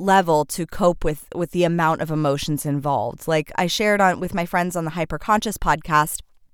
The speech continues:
um, way back in February, um, and I will link to that interview because it really was a, a very, very powerful interview.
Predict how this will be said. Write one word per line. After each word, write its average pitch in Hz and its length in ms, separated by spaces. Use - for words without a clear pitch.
um, 147 360
way 196 220
back 175 460
in 147 1300
February, 160 440
um, 165 360
and 180 180
I 156 80
will 151 120
link 160 220
to 170 120
that 151 220
interview 156 340
because 156 300
it 165 100
really 208 260
was 165 220
a, 151 120
a 156 140
very, 160 240
very 160 240
powerful 147 560
interview. 143 500